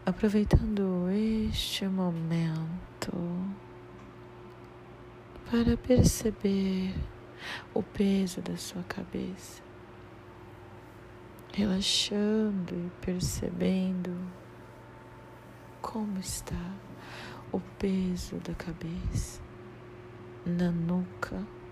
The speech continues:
Talvez você queira e você, se puder, passar a mão na região do seu pescoço agora, um pouquinho nos ombros,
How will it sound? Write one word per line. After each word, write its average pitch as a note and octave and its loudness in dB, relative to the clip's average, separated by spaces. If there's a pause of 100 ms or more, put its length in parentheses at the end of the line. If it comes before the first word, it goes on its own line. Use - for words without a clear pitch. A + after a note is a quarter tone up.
(680)
Talvez C4+ 4
você A#3 4
queira A3+ 4
e E3+ 2
você, F3+ 2 (800)
se - 0
puder, F#3+ 4 (840)
passar G#3 10
a F#3 6
mão F#3+ 6
na E3+ 4
região E3 2
do E3+ -4
seu - -2
pescoço - -4
agora, F#3 -4 (2250)
um F#3+ 0
pouquinho F3+ 0
nos F3+ -2
ombros, F#3+ -4